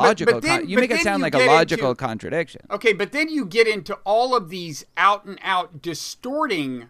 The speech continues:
Speaker 2: ramifications of natural selection's value system. Okay, so, like, the person, <laughs> you know, raises their hand, succeeds in raising their hand higher than you, and you go, "That's unfair, they're taller." Now, that's an extreme case,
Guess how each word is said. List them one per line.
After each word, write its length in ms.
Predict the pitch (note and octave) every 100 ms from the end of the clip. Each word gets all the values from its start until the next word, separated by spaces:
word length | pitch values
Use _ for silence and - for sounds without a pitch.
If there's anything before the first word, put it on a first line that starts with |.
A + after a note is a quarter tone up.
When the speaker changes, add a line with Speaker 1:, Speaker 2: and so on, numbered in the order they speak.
| _
Speaker 2:
ramifications 1300 | C3+ D#3+ G3 F#3+ E3 - D3+ - C#4 C4+ - A#2+ G#2+
of 200 | - C#3+
natural 420 | C#3+ D3+ D3 D3+
selection's 720 | C3 D3 C#3+ C#3+ - A#2+ A2+ - _ _ -
value 640 | A#2 F3 F#3 F3+ D3+ C#3+
system. 640 | B2+ D#3+ C3+ - F#2+ F#2+ -
Okay, 340 | D3 - D#3+ D#3+
so, 480 | - F3+ D#3+ D#3+ - - _ -
like, 440 | D3+ E3 D#3+ D3+ _ _ _ _
the 120 | - F3
person, 800 | - A#3 A#3+ - G#3+ G3+ F#3+ - -
<laughs> 100 | -
you 220 | - -
know, 80 | -
raises 460 | E3 G#3 G3+ F#3+
their 180 | G#3 G#3
hand, 220 | F#3+ F#3+
succeeds 380 | F#3 D#3+ A3 F#3
in 100 | F#3+
raising 400 | F#3 G3+ F#3 F#3+
their 140 | F#3+ F3
hand 240 | F3+ D#3+
higher 360 | D#3+ G#3+ A#3 F3+
than 160 | E3
you, 260 | D#3+ D#3+ E3+
and 140 | E3
you 120 | E3
go, 260 | D3+ E3 C#3+ - _
"That's 240 | A3+ A3+ -
unfair, 500 | A#3 - A#3+ A3 D#3
they're 240 | F#3+ G3
taller." 500 | - G#3 F3+ C3+ G2+ - _ -
Now, 60 | F#3+
that's 200 | A3 G#3+
an 80 |
extreme 400 | F#3 - G3+ D#3
case, 560 | C3 G#3+ F#3 C#3 -